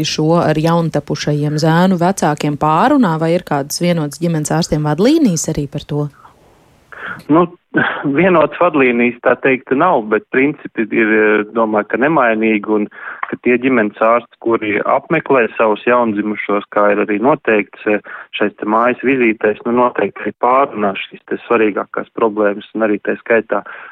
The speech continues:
Speaker 2: šīs problēmas, kas varētu būt saistītas tieši ar, ar kopšanu un ar tādu intīmo veselību maziem puikām. Nu, arī meitenēm, protams, bet, nu, šīs dienas jautājumā par puikām.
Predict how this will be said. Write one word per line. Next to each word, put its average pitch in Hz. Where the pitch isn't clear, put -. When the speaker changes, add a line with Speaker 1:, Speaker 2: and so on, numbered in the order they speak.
Speaker 2:
šīs -
problēmas, 104
kas -
varētu 104
būt 104
saistītas 107
tieši -
ar, -
ar -
kopšanu 110
un 104
ar -
tādu 107
intīmo 107
veselību 107
maziem 104
puikām. 110
Nu, 135
arī 123
meitenēm, 117
protams, 110
bet, 110
nu, 113
šīs 107
dienas -
jautājumā -
par -
puikām. 117